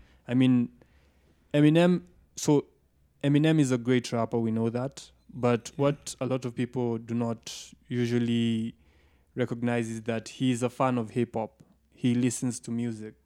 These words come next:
Speaker 1: Like, he's, if you listen to the guy talk about music, he doesn't just say, "Yeah, that is good, that is bad, that is," he actually gives you facts.
Speaker 2: Yeah.
Speaker 1: So if Eminem recognizes an album, it's 'cause it was a good one.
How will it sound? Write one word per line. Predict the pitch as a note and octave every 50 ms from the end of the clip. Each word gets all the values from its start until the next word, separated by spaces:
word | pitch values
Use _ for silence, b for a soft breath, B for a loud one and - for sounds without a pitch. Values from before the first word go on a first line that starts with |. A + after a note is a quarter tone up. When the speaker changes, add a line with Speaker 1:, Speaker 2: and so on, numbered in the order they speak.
| _ _ _ -
Speaker 1:
Like, | - A#2+ A2 A2 G#2+ - _ _ _ _
he's, | _ - B2+ B2 B2 A#2+ A2+ - -
if | C3+ B2+ - -
you | C#3
listen | C#3+ D3+ C#3 - D#3 D3 -
to | - C3+
the | C3 B2+
guy | B2+ B2+ C3+ C3 C3
talk | B2 - C3 A#2+ -
about | B2+ A#2+ A#2+ A#2+ A#2+ A#2+ A#2 - - - - - - -
music, | C#3 C3 B2 B2+ C3 C3 C3 C#3+ D3+ D#3 D3+ _ _ b b b b b b b b b
he | - A#2+
doesn't | B2 B2+ B2 B2+ A#2+
just | B2 B2+ A#2+ -
say, | - C3+ B2 A#2+ A#2+ A#2+ A#2+ - -
"Yeah, | - F3 F3+ E3+ D#3 C3+ A2+ - -
that | C#3 C#3 C#3+
is | C#3 B2 B2
good, | B2 B2+ C#3 C#3 C3 B2 - -
that | A#2+ A#2
is | A#2 A2 A2+
bad, | A#2 B2 B2 B2 A#2+ A2+ A2 A2+
that | A2+ A#2 A#2
is," | A2+ G#2+ A2
he | A#2 A2+
actually | A#2+ A#2+ A#2+ - - B2 A#2 A2+
gives | A#2 A#2+ A#2 A2+ G#2+ A2
you | A2+ A2
facts. | G#2+ - - A#2+ A2 - _ _ - - - - _ _ _ -
Speaker 2:
Yeah. | - B2 A#2+ B2 b b b b b b b
Speaker 1:
So | - - C3 B2+ B2+ B2 A#2 A#2 - _ _ _ _ -
if | C3 A#2+ -
Eminem | - C#3 C3+ C3+ C3+ C#3 C#3+ C#3+ C#3 C#3 C3+ C3+ C3 B2+ - _ _ _ _ _ _ _ _ _ _ -
recognizes | - C3 C3 B2 - B2+ B2 A#2 B2 B2+ C3 C3 B2 B2+ A#2+ A#2+
an | A2+ A#2
album, | A#2 A#2 A#2+ B2 B2 C3+ C#3+ D3+ D#3+ D3+ _
it's | - B2+ A2+ - -
'cause | - - A#2+ A2 G#2+ G#2
it | A#2+ B2 - -
was | A2+ G#2+
a | A2+ G#2+
good | A2+ A#2 B2 A#2+ A2+
one. | A2 G#2+ G#2 G#2